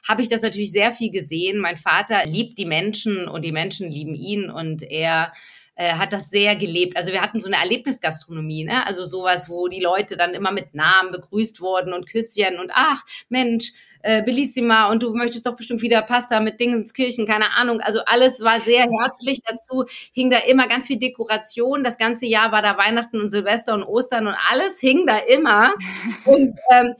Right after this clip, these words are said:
Speaker 1: die Leute haben dort Geburtstage gefeiert und W M geguckt und es war immer dort, äh, Party. Also meine ganze Kindheit habe ich das so erlebt. Und mein Vater hat mir sehr auch, also das habe ich im ersten Buch auch tatsächlich so geschrieben, als ich über dieses Restaurant erzählt habe und über meine Kindheit, naja, dieses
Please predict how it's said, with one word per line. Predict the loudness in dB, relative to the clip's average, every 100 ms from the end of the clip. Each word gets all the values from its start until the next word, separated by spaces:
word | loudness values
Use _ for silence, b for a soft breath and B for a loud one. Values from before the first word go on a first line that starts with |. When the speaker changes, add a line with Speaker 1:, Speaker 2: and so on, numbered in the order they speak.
| b -4
Speaker 1:
die |
Leute | 4 4 4
haben | 2 2
dort | 0 0
Geburtstage | 2 4 4 2 2 2
gefeiert | 0 2 4 4 2
und | 0 0
W | 0
M | 0 0
geguckt | -2 2 0 0 -2
und | -2
es | -2
war | -2 -2
immer | -2 0 2 4 4 0
dort, | 0 2 2 0 -10
äh, | -4 -4
Party. | -2 2 2 2 -6 -4 -6 -4
Also | -6 -4 -4
meine | -2 -2
ganze | -2 -4 -6 -12
Kindheit | -6 -4 -2
habe | -2 -6
ich | -8
das | -12
so | -8 -4
erlebt. | -2 0 -2 -4 -12 B B B -6
Und | -2
mein | -2
Vater | 0 0 0 0 0 -2 _ b _ _ _ _
hat | -4 2
mir | 2 2
sehr | 4 6 6 6 4 2
auch, | 0 -2 -4
also | -6 -2 0 0
das | -2
habe | -6
ich | -6
im |
ersten | 0 0 2 -2
Buch | 0 0 0
auch | -2 -6
tatsächlich | -6 -4 -4 -4 -4
so | -6
geschrieben, | -6 -4 -2 -2
als | -4
ich |
über | -6 -6
dieses | -6 -8
Restaurant | -8 -6 -4 0 -2 -2
erzählt | -2 -2 0
habe | -4 -6
und |
über | -8 -6
meine | -6 -8
Kindheit, | -6 -6 -4 -2 -2 -2 -2
naja, | 0 2
dieses | 0 -2 -4 -6 -8